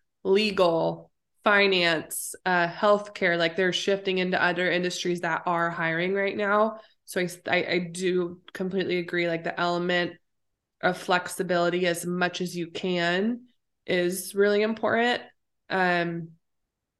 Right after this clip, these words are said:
I do also, I was also thinking about the point of, like, we've been talking about this so much, um, with my boss right now, and, and this has come out so much in the industry and the roles that we're hiring for, the element of,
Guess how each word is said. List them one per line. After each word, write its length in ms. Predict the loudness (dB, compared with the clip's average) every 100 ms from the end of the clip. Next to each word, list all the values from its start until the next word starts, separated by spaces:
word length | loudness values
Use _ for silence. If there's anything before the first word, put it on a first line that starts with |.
| _
I 160 | 2 2
do 220 | 2 4
also, 440 | 6 6 4 4
I 100 | 4
was 140 | 4 2
also 220 | 2 0
thinking 300 | -2 -2 -2
about 460 | 0 2 2 0 -2
the 100 | -6
point 480 | -4 -4 -4 -4
of, 360 | -2 0 0 -2 -6
like, 140 | -8 -8 -10 -4
we've 320 | -4 -4 -8 -4
been 140 | -4
talking 320 | -2 -6 -4
about 200 | 0 0
this 140 | -2 -4
so 180 | -2
much, 540 | 2 2 0 -8 -10 -12 _ _ _ _ -6
um, 840 | -2 0 2 0 -2 -4 -8 -10 _ _ _ _ _ _
with 140 | -2 2
my 200 | 2 2
boss 320 | 2 -2 -2
right 140 | -4
now, 420 | 0 2 2 2 0
and, 280 | -2 -4 -8 -6
and 200 | -2 -2
this 120 | -2
has 140 | -6
come 140 | -2 0
out 200 | 0 -2
so 80 |
much 160 | -2 -2
in 80 | -2
the 80 | 0
industry 420 | 0 -2 -2 -2
and 100 | -2
the 60 |
roles 280 | 0 0 2
that 100 | 0
we're 100 | -2
hiring 360 | -2 0 0 -2
for, 420 | -2 0 0 -2 -18 -20 _ _
the 140 | -2 0
element 560 | 0 0 2 0 0 -6 -2
of, 680 | 0 2 4 2 0 -10